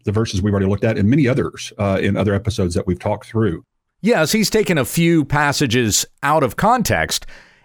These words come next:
Speaker 2: and used them as proof texts, but I think I've demonstrated by looking at those verses in context that they don't mean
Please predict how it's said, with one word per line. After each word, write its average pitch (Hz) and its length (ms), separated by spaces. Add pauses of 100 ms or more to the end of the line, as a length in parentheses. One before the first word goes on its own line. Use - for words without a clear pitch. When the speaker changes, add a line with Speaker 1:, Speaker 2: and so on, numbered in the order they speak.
Speaker 2:
and 127 160
used 147 320
them 131 160
as 110 100
proof 226 320
texts, - 380
but 123 160
I 123 80
think 196 200
I've 120 140
demonstrated 131 680
by 107 120
looking 147 420
at 110 80
those 101 160
verses 110 420
in 95 120
context 90 600 (440)
that 127 160
they 123 100
don't 156 400
mean 117 540